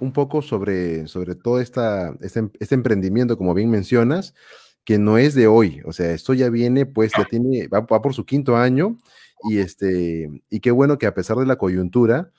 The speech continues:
Speaker 1: eh, no descansa y sigue encontrando caminos para seguir aportando en el trabajo de las bandas. ¿Y qué tenemos en esta oportunidad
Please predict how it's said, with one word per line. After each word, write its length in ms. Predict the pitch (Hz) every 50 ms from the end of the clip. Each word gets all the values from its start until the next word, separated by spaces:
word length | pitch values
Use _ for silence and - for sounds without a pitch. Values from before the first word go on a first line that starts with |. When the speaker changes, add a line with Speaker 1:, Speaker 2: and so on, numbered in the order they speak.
| _ _ _ _ _
Speaker 1:
eh, 500 | - 95 95 92 90 90 87 85 80 78 78 73 69 - _ _ _ -
no 160 | 95 110 127
descansa 680 | 131 123 - - 135 131 127 120 - - 180 208 208 - _ _ -
y 340 | 110 110 110 107 104 98
sigue 240 | 92 - 117 120 131
encontrando 540 | 123 - 107 98 92 87 101 110 110 117 113
caminos 420 | - 95 101 110 113 120 127 117
para 200 | - - 107 95 -
seguir 240 | - 85 95 101 110
aportando 680 | - - 92 92 - 110 110 107 107 113 135 156 - _ _ _ _ _ _ -
en 200 | - 95 95 92
el 80 | 87
trabajo 340 | - 85 87 95 92 - 113
de 60 | 104
las 140 | 92 90 92
bandas. 400 | 104 101 92 85 80 76 - - _ _ _ _ _ _ _ _ _
¿Y 120 | - 117 117
qué 100 | 190 190
tenemos 580 | 190 202 196 190 190 190 185 190 180 185 - -
en 160 | 107 107 117
esta 220 | 131 135 135 160 147
oportunidad 680 | - 131 98 - - 95 92 95 95 104 107 120 120